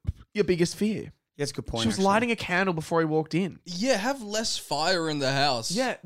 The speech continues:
Speaker 1: go to a fucking
Speaker 2: Pool. Go to a
Speaker 1: aquarium.
Speaker 2: pool.
Speaker 1: Go to
Speaker 3: Hmm.
Speaker 1: a pool or an aquarium for the day. It's one day.
Speaker 3: Yeah, survive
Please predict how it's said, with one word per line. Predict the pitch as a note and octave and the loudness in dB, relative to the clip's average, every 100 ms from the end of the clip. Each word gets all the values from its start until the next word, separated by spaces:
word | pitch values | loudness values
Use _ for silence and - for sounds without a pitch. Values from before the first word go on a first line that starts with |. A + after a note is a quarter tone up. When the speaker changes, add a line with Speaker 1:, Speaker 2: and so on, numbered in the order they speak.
| C#3+ | 2
Speaker 1:
go | G3+ B3+ | 4 6
to | D4 | 4
a | C#4+ | -2
fucking | - - A3 - G#3+ F#3+ C#3+ C#3 C3 B2+ - - | -4 -6 -4 -4 -4 -4 -8 -14 -16 -20 -20 -10
Speaker 2:
Pool. | - | 2
Go | A#3+ D#4 | 8 10
to | |
a | C4+ B3+ | 10 8
Speaker 1:
aquarium. | B3+ D4+ D#4 | 4 4 2
Speaker 2:
pool. | - E4+ E4+ G3 | 4 4 4 2
Speaker 1:
Go | G3 A3+ | 2 4
to | C4 | 4
Speaker 3:
Hmm. | |
Speaker 1:
a | E3 | 2
pool | G#3+ A3+ | 2 4
or | A3+ | 4
an | |
aquarium | G3+ - E3+ G#3 A3+ G#3 | 2 -2 -4 -2 -4 -6
for | E3+ | -6
the | D3 | -4
day. | B2+ - - A3 | -4 -8 -4 0
It's | G3 | 0
one | F3+ A#3+ C#4 | 2 2 2
day. | E3 D#3 D#3+ G#2 G2 _ _ _ - | 2 4 2 0 -8 _ _ _ -2
Speaker 3:
Yeah, | A3 C#4 G3 - G#3 G3+ | 4 4 4 0 -10 -6
survive | - D#4+ B3 D4 E4 | 0 0 0 0 -2